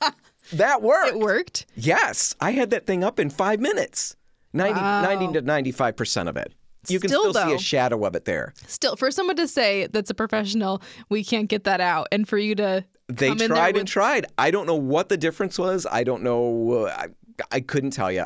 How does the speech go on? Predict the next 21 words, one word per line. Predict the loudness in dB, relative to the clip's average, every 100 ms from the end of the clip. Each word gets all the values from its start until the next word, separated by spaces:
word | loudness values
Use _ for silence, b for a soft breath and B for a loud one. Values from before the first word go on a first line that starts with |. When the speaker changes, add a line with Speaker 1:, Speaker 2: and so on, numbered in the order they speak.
| 0
Speaker 1:
All | 0 2
I |
Speaker 2:
Yeah. | 0
Speaker 1:
know | 0 -2
is | -2
this | -4 -4
thing | -4 -2
got | -2 -2
that | 0 0 2
up. | 0 -2 B B B
I've | -8 -4
taken | -4 -2
up | -2
other | -2 -2
spots | -4 -4 -4 -4
on |
the | -6
carpet. | -2 -2 -2 -4
Blah, | 0 2 2
blah, | 2 2 2
blah. | 0 0 0 0